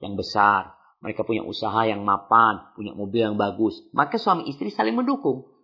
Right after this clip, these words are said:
untuk mendapatkan tujuan mereka. Ketika visi dan misinya dunia. Maka yang perlu dilakukan adalah menyamakan visi dan misi suami istri. Jadi visi dan misi harus disamakan.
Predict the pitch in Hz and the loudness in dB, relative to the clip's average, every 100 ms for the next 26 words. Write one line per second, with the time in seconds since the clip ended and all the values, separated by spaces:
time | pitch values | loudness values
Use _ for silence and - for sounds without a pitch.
0 | _ 139 143 151 131 127 127 160 139 107 | _ -2 -2 2 2 2 0 -2 -4 -6
1 | 104 90 90 80 _ _ _ _ _ _ | -6 -8 -16 -20 _ _ _ _ _ _
2 | _ 110 - 92 - 127 - _ _ - | _ -12 -10 -14 -12 -12 -14 _ _ -12
3 | 156 - 196 156 107 104 98 107 127 101 | -12 -8 -8 -2 -2 -2 -6 -6 -6 -8
4 | 87 82 80 _ _ _ _ - 127 131 | -14 -16 -18 _ _ _ _ -4 -4 2
5 | 147 147 143 - 185 208 226 311 302 247 | 4 4 0 -2 0 4 6 8 8 4
6 | 285 - _ _ _ 107 104 - 170 135 | 0 -8 _ _ _ -2 0 -2 -2 -4
7 | 92 101 113 117 _ 110 113 120 127 131 | -4 -4 -4 -6 _ -6 -4 -2 -4 -8
8 | 117 151 147 123 113 - 143 - - - | -10 -12 -6 -4 -4 -4 -8 -12 -12 -18
9 | - - _ _ _ _ _ _ _ _ | -20 -20 _ _ _ _ _ _ _ _
10 | _ _ _ _ _ _ - _ _ _ | _ _ _ _ _ _ -20 _ _ _
11 | _ _ - 113 117 185 180 170 139 135 | _ _ 0 0 2 0 0 2 4 2
12 | 139 165 139 - 127 127 127 135 | 2 0 0 -4 -6 -6 -10 -14